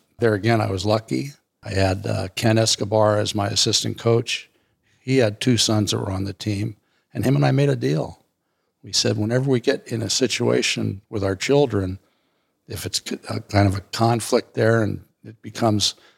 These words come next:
you know, brothers and a, a dad situation,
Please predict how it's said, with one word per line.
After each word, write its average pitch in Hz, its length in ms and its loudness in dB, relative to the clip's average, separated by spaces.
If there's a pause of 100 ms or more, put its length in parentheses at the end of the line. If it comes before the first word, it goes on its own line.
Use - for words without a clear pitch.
(280)
you 117 80 -4
know, 104 100 -2
brothers 110 680 2
and 92 260 -8 (800)
a, - 260 -6
a 95 60 -2
dad 101 420 2
situation, 113 800 0